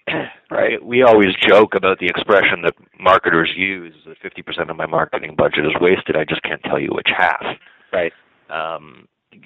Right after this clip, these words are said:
Speaker 1: gone are those days, right? Everything can be measured now. So I, I think that voice of customer, ha-, you know, has grown, is in the process of growing up as an industry, particularly, though, because,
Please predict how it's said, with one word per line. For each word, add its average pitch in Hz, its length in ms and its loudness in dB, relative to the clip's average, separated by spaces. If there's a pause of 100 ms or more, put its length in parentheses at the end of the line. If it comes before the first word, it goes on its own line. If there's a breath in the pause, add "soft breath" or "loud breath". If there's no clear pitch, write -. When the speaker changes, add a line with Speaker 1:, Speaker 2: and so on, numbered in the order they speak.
(160)
Speaker 1:
gone 143 240 4
are 101 80 2
those - 260 -2
days, 57 300 -8
right? 101 180 4
Everything 95 320 4
can - 140 -16
be 78 80 -12
measured 73 420 -6
now. - 240 -12 (100)
So 120 220 6 (720 loud breath)
I, - 80 -2 (140)
I 143 120 -2
think 196 200 2
that 117 200 0
voice 127 300 4
of 110 80 -8
customer, 98 680 0
ha-, 85 300 -10
you 101 160 -12
know, 90 140 -2
has 90 180 -4
grown, 98 520 -2 (220)
is 120 200 0 (180)
in 98 80 -14
the 92 80 -10
process 95 400 0
of 87 60 -16
growing 87 320 -2
up 82 160 -6
as 78 100 -8
an 85 140 -8
industry, 104 500 -6
particularly, 92 800 -2
though, 90 220 2
because, 92 580 -2